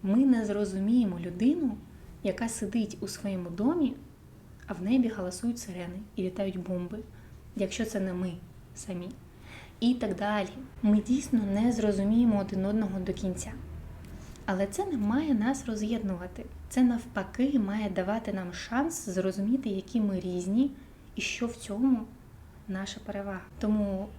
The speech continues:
давайте об'єднуватись якось не тільки в Україні самій, а й, м, з тими, хто поза Україною. Будь ласка, прошу кожного: ставтесь з повагою до кожного українця,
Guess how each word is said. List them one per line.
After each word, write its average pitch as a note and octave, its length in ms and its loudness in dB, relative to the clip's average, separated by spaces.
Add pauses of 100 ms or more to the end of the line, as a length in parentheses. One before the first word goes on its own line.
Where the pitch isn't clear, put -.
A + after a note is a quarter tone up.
(100)
давайте A#3 420 2
об'єднуватись G3+ 680 -2
якось G3+ 280 -4
не G3 100 0
тільки A#3+ 460 0 (140)
в G3 140 -6
Україні G3+ 480 -2
самій, F3 400 -8 (200)
а G#3 180 -2
й, G3+ 400 -2 (580)
м, F#3+ 840 -8
з - 60 -14
тими, A3+ 280 0
хто G3 380 -4 (100)
поза G3 320 -2
Україною. F3+ 640 -8 (480)
Будь G3+ 180 4
ласка, A#3+ 320 0
прошу - 380 -4
кожного: F3+ 580 -2 (300)
ставтесь - 760 -4
з - 100 -10
повагою G#3 720 -2
до F#3 140 -4
кожного F#3+ 520 -2 (100)
українця, E3+ 540 -6